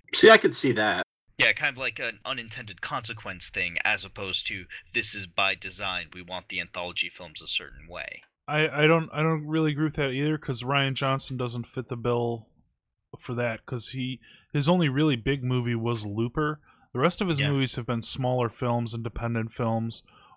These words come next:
Speaker 3: or just if there was a madi-, major studio in-, involvement behind it, they were really low budget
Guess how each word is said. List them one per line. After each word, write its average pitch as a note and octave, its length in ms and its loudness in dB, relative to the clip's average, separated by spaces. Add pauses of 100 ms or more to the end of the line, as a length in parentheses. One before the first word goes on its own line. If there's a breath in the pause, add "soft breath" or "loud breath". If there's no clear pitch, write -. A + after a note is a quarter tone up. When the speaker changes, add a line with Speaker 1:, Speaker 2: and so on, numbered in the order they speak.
Speaker 3:
or C3+ 260 6
just B2 460 -4
if - 160 -6
there B2 120 0
was C3+ 200 2
a B2+ 40 -2
madi-, A#2+ 440 2 (100)
major B2+ 320 0
studio B2 460 0
in-, A2+ 200 -4
involvement A#2 600 -2
behind B2 320 0
it, A2 80 -4
they C#3 80 0
were D3+ 300 4
really C3 340 2
low A2+ 200 2
budget A2+ 420 -2